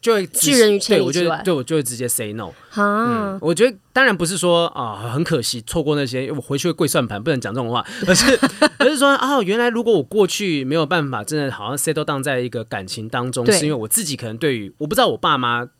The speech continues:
Speaker 1: 小时候对我是怎么样，
Speaker 2: 是。
Speaker 1: 但有可能是一直以来的这个状况会让我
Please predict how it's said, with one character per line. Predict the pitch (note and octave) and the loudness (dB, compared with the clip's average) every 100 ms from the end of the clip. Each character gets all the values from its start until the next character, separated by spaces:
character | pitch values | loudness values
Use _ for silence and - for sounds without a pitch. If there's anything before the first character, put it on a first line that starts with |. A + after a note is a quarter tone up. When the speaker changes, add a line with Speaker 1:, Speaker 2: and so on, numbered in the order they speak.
| _ | _
Speaker 1:
小 | - C#3 A2+ | -6 -6 -2
时 | D3+ | -2
候 | |
对 | D3+ | 0
我 | C#3 G2+ | -2 -2
是 | |
怎 | A#2 G#2 | -8 -10
么 | F2 | -10
样， | B2 F#2 | -12 -4
Speaker 2:
是。 | - A3+ G3 | -2 2 2
Speaker 1:
但 | A3+ G3+ | 2 4
有 | G3 | 2
可 | F#3+ D#3 | 2 -2
能 | A#2+ | -2
是 | A#2+ F3 | -4 -4
一 | G3 | -4
直 | - C3+ | -2 -4
以 | |
来 | A2+ A2 | -4 -6
的 | B2 | -4
这 | C#3+ | -4
个 | |
状 | B2 C#3 | -2 -4
况 | B2 B2 | -4 -4
会 | C#3 | -2
让 | D#3+ | 0
我 | A#2 F2+ | -2 -6